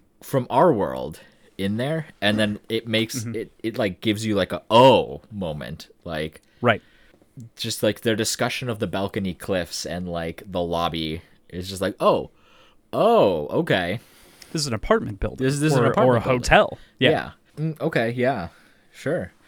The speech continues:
Speaker 1: And then just when they, when they go into, one thing that just never stuck with me was that there were people living in the company building, like, the remnants of the employees were there, right?
Speaker 2: The cult, yeah.
Speaker 1: Well, cult, whatever.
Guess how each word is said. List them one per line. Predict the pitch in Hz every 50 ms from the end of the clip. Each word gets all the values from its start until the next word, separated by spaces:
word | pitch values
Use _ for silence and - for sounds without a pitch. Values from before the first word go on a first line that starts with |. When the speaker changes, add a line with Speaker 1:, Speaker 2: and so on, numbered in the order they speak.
| _ - - - - - _ _ -
Speaker 1:
And | 95
then | 92 92 92
just | 90 87 - - - - - - -
when | 104 101 110 117 120
they, | 120 120 120 113 113 107 - - - - - - -
when | - 123 123 123
they | 123 123
go | 120 117 127 123 127 143
into, | 113 113 117 120 117 - - 120 113 110 104 104 101 98 98 101 _ _ _ _ - - - _ _ -
one | 139 180 214 196
thing | 247 240 240
that | 220 180
just | - 139 120
never | 123 110 104 101 104 113
stuck | 98 - - - 80 80 -
with | 95 92 -
me | 113 110 110 107
was | 101 101 -
that | 107 98 -
there | 104
were | 95
people | 90 - - 123 120 127 110 92 82
living | 82 85 85 85 95 90 87 85 87 -
in | - 78 80 80 82 82 80 80 80 78 - _ _ -
the | 87
company | - - 85 78 76 76 73 73
building, | 65 - 65 65 - 57 58 69 - _ _ _ _ _ _ _
like, | - 90 90 -
the | - 95
remnants | 92 90 90 92 95 95 95 95 92 -
of | - 87 87 85
the | 90 87
employees | 85 85 - - 101 101 95 92 87 80 -
were | 82 80 80
there, | 80 85 78 67 67 73 - _ _ _ _ _ _ _ _ -
right? | 90 80 78 80 78 - - - _ _ _
Speaker 2:
The | 135 127 131
cult, | - - 117 120 127 - - - _ -
yeah. | 117 107 98 87 - _ _ _ _ _ _ _ _ _ _ _ _ _
Speaker 1:
Well, | - 123 113 107 101 98 110 113
cult, | - - 175 156 151 -
whatever. | 123 120 117 110 98 85 85 69 71 -